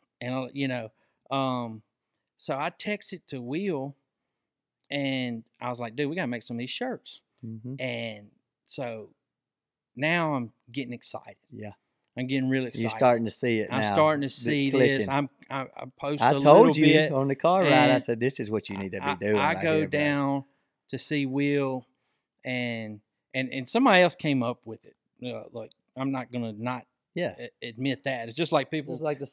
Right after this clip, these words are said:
Speaker 1: with
Speaker 2: sip.
Speaker 1: the sip, you know, whatever. We
Speaker 2: Yeah.
Speaker 1: were just trying to get something going. And, um, so we go and we start making, making s-, making a few things, and, like, it's like, "Okay, what do we gotta do?"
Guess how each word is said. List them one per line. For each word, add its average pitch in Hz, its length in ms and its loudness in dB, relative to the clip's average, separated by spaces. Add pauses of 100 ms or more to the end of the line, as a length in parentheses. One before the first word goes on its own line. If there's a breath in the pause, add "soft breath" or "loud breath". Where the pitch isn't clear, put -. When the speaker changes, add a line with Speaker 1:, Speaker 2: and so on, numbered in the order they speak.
Speaker 1:
with 151 120 4
Speaker 2:
sip. - 40 -2
Speaker 1:
the 131 80 -2
sip, 147 440 2
you 139 140 -2
know, 131 120 0
whatever. 151 480 6 (300 soft breath)
We 143 120 4
Speaker 2:
Yeah. 170 40 6
Speaker 1:
were 160 100 2
just 135 220 -4
trying 143 200 0
to 131 60 -2
get 123 240 -10
something 117 240 -8
going. 175 300 0 (140)
And, 127 300 -2
um, 117 280 -6 (960)
so 131 260 -4
we 151 220 -2
go 165 640 2
and 120 380 -10 (520)
we 151 120 -2
start 131 320 -4
making, 139 480 -4 (100)
making 131 260 -8
s-, - 220 -18 (240)
making 135 500 -8
a - 100 -14
few 147 260 -8
things, 139 640 -4
and, 110 200 -16 (460)
like, 110 300 -6 (260)
it's 123 180 -14
like, 107 140 -12
"Okay, 120 200 -4
what 117 140 0
do 143 40 2
we 139 140 2
gotta 127 180 0
do?" 143 400 0